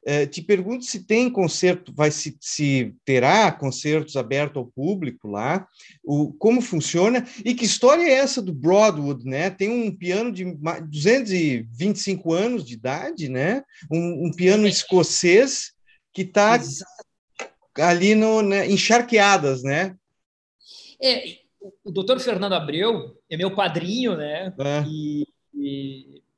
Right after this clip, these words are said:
Speaker 2: e a gente tem também uma, uma relação muito, muito próxima, né? Ele é um paizão, assim, pra mim, assim, é, é, tem, a gente tem, é uma coisa muito, muito familiar. Nos conhecemos, ele fazia recitais nessa capela,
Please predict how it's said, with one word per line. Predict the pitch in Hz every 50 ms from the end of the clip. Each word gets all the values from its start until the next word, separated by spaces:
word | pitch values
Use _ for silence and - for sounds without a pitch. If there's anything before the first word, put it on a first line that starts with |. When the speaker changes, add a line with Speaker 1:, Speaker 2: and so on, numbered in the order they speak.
| _ _ _ _
Speaker 2:
e | _ 165 156 151 147 147 143 143 139 139 139 139 139 139 139 139 135 135 - _
a | _
gente | 135 - 170 175 - -
tem | 190 196
também | 190 196 185 175 190 196
uma, | 196 185 175 143 135 - _ _
uma | 151 156
relação | 160 165 160 160 156 - 190 196 208 202
muito, | 185 190 226 269 269 - -
muito | 165 165 185 185 - -
próxima, | _ - 165 160 175 202 - - - - 143 139 131 131 _ _ _ _ _ _ _ _ _ _ _ _ _ _ _ _ _ _ _ _
né? | 160 143 143 160 180 175 151
Ele | 151 156 165
é | 170 180
um | 190 202 214 220 220 220 214
paizão, | 214 - 220 220 226 196 175 185 180 175 175 147
assim, | 131 127 - 160 151
pra | - - 143 139
mim, | 139 143 147 139
assim, | 127 127 - 147 151 147 139 131
é, | 123 123 123 120
é, | 117 120 127 123 120 123 _ _ _
tem, | 151 143 139 139 139 _ _ _ _ _ _ _ _ _ _ _ _
a | - 135
gente | 139 135 -
tem, | 165 151 151
é | 147 139
uma | 139 139
coisa | 139 165 165 170 175 160 151 147 _
muito, | - 151 175 175 - 190 180 180 165 _ _ _ -
muito | 160 170 - -
familiar. | - - - 180 175 185 185 165 151 147 147 143
Nos | 147 147 -
conhecemos, | - 196 190 190 190 190 190 190 208 233 254 240 -
ele | - 208 180 -
fazia | - 180 165 147 - 208 208
recitais | 170 180 175 - - _ - 165 165 208 226 - -
nessa | 170 160 156 - 156
capela, | - - 151 151 147 - - 143 135 139 139 151 147